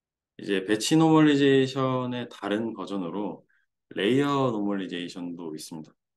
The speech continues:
레이어 노멀리제이션은, 어, 레이어 방향으로 이제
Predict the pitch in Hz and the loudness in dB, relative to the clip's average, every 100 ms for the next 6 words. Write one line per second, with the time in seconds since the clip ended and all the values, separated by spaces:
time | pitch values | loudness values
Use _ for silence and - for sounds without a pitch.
0 | _ _ _ _ - 120 139 143 139 117 | _ _ _ _ -2 0 2 2 0 0
1 | 110 113 110 104 95 95 92 95 120 110 | -4 -4 -4 -4 -4 -6 -8 -6 -4 -4
2 | 82 - _ _ _ _ _ _ _ _ | -8 -14 _ _ _ _ _ _ _ _
3 | _ _ _ _ _ _ _ _ _ _ | _ _ _ _ _ _ _ _ _ _
4 | _ _ _ _ _ _ _ _ _ _ | _ _ _ _ _ _ _ _ _ _
5 | - 95 95 92 92 92 90 - _ _ | -12 -8 -8 -8 -8 -10 -12 -16 _ _
6 | _ _ _ _ _ _ _ _ _ _ | _ _ _ _ _ _ _ _ _ _
7 | _ _ _ _ _ _ 107 120 156 160 | _ _ _ _ _ _ 2 6 8 6
8 | 131 110 110 107 95 90 85 80 87 82 | 2 -2 -2 -2 -4 -4 -8 -8 -6 -6
9 | 82 | -8